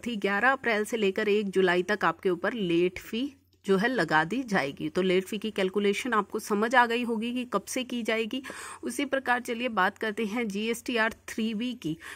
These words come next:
तो उसके लिए मैंने आपके सामने ओपन की है नोटिफिकेशन नंबर थर्टी टू, जो कि तीन अप्रैल को की गई है इशू। नोटिफिकेशन नंबर थर्टी टू कहती है, "In exercise of power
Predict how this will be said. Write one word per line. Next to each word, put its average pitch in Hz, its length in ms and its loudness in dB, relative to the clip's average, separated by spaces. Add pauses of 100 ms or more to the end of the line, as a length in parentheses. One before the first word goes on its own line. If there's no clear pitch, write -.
(100)
तो 214 120 -2
उसके 240 260 -4
लिए 269 140 -2
मैंने 233 200 0
आपके 220 240 0
सामने 220 340 0
ओपन 214 260 -2
की 220 160 -6
है 214 140 -2
नोटिफिकेशन 214 920 0
नंबर 214 320 2
थर्टी 196 360 -2
टू, 226 380 -6
जो 196 160 2
कि 220 160 -6
तीन 214 260 -2
अप्रैल 196 340 0
को 214 140 -2
की 202 200 -4
गई 196 200 2
है 220 300 -4
इशू। 254 480 0 (340)
नोटिफिकेशन 262 800 0
नंबर 233 260 -2
थर्टी 220 320 -6
टू 220 180 -8
कहती 208 380 -2
है, 220 160 0 (440)
"In 220 100 2
exercise 254 800 0
of 262 80 2 (120)
power 214 280 6